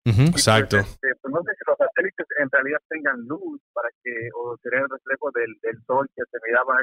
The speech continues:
Speaker 2: que hacía brillarlos, pues,
Speaker 1: Ujú.
Speaker 2: de una
Speaker 3: Sí.
Speaker 2: misma intensidad.
Speaker 3: Exacto.
Speaker 1: Sí. Sí, este,
Speaker 2: Pero,
Speaker 1: justamente,
Speaker 2: pues, no sé
Speaker 1: jus-, justamente hoy un dude que de hecho, de hecho por ahí lo vi en el chat, eh, me mandó un video de ayer en,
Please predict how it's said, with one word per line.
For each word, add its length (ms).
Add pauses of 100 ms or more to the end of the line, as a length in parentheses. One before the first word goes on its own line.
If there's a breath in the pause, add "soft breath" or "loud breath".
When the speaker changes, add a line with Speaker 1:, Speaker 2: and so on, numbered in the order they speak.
(120)
Speaker 2:
que 80 (320)
hacía 240
brillarlos, 480 (160)
pues, 160 (320)
Speaker 1:
Ujú. 240
Speaker 2:
de 160
una 160
Speaker 3:
Sí. 160
Speaker 2:
misma 160
intensidad. 640 (320)
Speaker 3:
Exacto. 320
Speaker 1:
Sí. 80 (1040)
Sí, 400 (140)
este, 240
Speaker 2:
Pero, 100
Speaker 1:
justamente, 420 (140)
Speaker 2:
pues, 60
no 60
sé 100
Speaker 1:
jus-, 100
justamente 560 (140)
hoy 180
un 140
dude 200
que 140
de 80
hecho, 180
de 120
hecho 340
por 140
ahí 80
lo 100
vi 120
en 100
el 80
chat, 360
eh, 300
me 140
mandó 240
un 80
video 460
de 260
ayer 240
en, 120